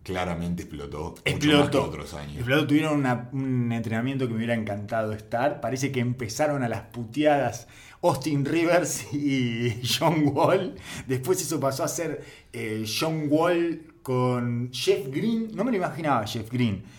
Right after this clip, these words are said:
Speaker 2: en esa situación. A las puteadas mal parece John Wall y después con Bradley Beal, también Jeff Green con Bradley Beal. En un momento Bradley Beal, en una de las frases que a mí más me gustaron de todo ese entrenamiento, de las que salieron a la prensa,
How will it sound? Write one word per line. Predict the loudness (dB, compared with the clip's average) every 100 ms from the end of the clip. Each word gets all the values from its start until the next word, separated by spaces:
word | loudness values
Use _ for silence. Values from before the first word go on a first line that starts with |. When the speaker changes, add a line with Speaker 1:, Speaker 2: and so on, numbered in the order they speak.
| -10
Speaker 2:
en | 0 0
esa | 2
situación. | -2 -2 -2 0 0
A | -2
las | -4
puteadas | 0 4 4 4
mal | 4 4 4
parece | 2 0 -2 -4
John | -2 0
Wall | 0 0
y |
después | 0 -2 -6
con | -4 -2
Bradley | 0 0 0 0
Beal, | 0 -2 -4
también | -4 -2 -4
Jeff | -4 -6
Green | -4 -4
con | -2
Bradley | -2 -2 0 2
Beal. | 2 2 -2 -14 -18 -20 -20 _
En | -2
un | 2
momento | 2 2 2 4
Bradley | 4 4 6 6
Beal, | 6
en | 2 0
una | 2
de |
las | 0
frases | -2 -4
que | -2
a |
mí | 0
más | 2 2
me | 0
gustaron | 0 0 -2
de |
todo | -2 -2
ese | -4 -4
entrenamiento, | -4 -2 0 2 2 2 2 0
de | 0
las | -6
que | -10
salieron | -8 -2 -2 -2 -4
a |
la | -4 -2
prensa, | 0 0 2 0